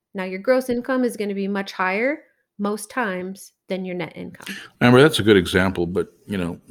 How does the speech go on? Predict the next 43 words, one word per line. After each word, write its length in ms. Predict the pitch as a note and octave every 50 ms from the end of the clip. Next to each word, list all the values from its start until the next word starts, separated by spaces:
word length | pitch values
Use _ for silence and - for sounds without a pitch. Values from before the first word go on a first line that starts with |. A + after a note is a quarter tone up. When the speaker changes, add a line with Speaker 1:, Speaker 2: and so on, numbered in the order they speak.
| G2+ -
Speaker 2:
here 200 | - A#2+ D#3+ D#3+
in 100 | B2 F#2+
Texas, 420 | - B2 C#3+ E3+ - - D2+ C#2+
not 220 | F#2+ G2+ A#2 - -
all 240 | - - A2 C3+ G#2
of 120 | D2+ C#2
us 100 | C#2 -
drive 320 | - - D2+ C2 A#1+ A1 -
trucks 300 | - - A2+ C#3 - -
for 160 | - - A1+
a 40 | G1+
living, 360 | G1+ G1+ G1+ - - - -
you 60 | G1+
know. 120 | G1+ G1+ G1+ _ _ _ _ - - _ _ _ _ _ _ _ - C4+ - - C5+ A#4 - _ _ _
<laughs> 80 | - G#4+ G#4 - - A#4 A#4 - - A4+ A4 - - G#4 G#4+ G#4 - G4+ - - - - _ - _ - - - - - - -
There's 160 | G#2 G2+ G2+
a 20 | F#2+
lot 240 | F#2+ G#2+ A2+ A#2+
of 80 | B2+ A#2+
us 140 | A2+ - -
that 160 | G2 E2+ D#2+
drive 420 | D#2 F2 F#2+ G2+ B2 D3 D3+ A#2
trucks, 380 | - - - G2+ E2+ F#2+ - -
but 100 | G#2+ G2
not 180 | G2+ G#2+ A2 G#2+
necessarily 760 | G#2 F#2 - - A2 - - A2 G#2+ G#2 G2 G2+ G2 F2 - - - - _ _
for 240 | - - A#2 G#2
a 60 | G#2 G2+
living. 280 | G#2+ A#2+ A2+ F#2+ G2 - B2 - - _ _ _ _ _ -
<laughs> 420 | D#4 D4 C4+ B3+ A#3 A3 G3+ F#3+ - - G3 - - _
But 160 | - B2+ B2 C#3+
with 120 | C#3+ C#3+
that, 360 | D#3 D#3 D3+ - - - _ _ _ -
okay, 300 | C#3 C3 - C3 B2 - - - -
what 240 | - B2 D3 G#3+ D4+
would 120 | D#4 D4 B3+
you 80 | G3+
tell 240 | C#3+ - D3+ B2 B2
a 40 | -
person 380 | - - A#2 G#2+ - - A2 G#2
that 80 | G2
goes, 360 | F2+ F#2+ F2+ F2 E2 - - -
"Okay, 440 | - A2+ G2+ - G2+ F#2 F#2+ G2+ -